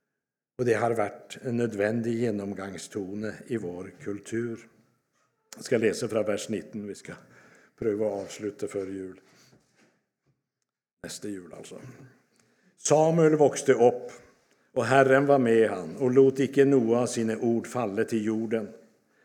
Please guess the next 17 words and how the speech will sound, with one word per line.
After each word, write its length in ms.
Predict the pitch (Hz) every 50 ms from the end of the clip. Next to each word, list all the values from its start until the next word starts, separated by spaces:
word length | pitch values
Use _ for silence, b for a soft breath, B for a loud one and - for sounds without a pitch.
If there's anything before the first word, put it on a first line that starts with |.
| b b b b b
Där 220 | b 123 135 139 147
skönte 500 | 143 - 165 175 143 120 123 - - 160
hela 400 | 147 135 160 151 123 120 131 143
Israel, 720 | 151 117 110 120 135 143 127 - 139 123 113 104 104 107
från 260 | 104 - 107 113 113
Dan 360 | 107 117 117 123 139 147 147 127
till 160 | - 135 120
Beersheba, 680 | 107 107 104 95 - 123 120 117 127 127 127 151 156 151 B B B B B B
att 180 | B 135 127 131
Samuel 680 | - - 127 113 107 110 117 117 120 123 123 123 123
var 220 | 113 113 113 113
betrodd 720 | 110 113 117 107 - - 101 107 120 120 107 92 85 80 - -
att 120 | - 104 101
vara 280 | 101 95 87 85 90
profet 800 | 87 - 85 85 80 - - - 98 104 95 80 - - - - -
för 220 | - - 92 80
Herren. 540 | 82 - 113 117 107 90 92 107 120 120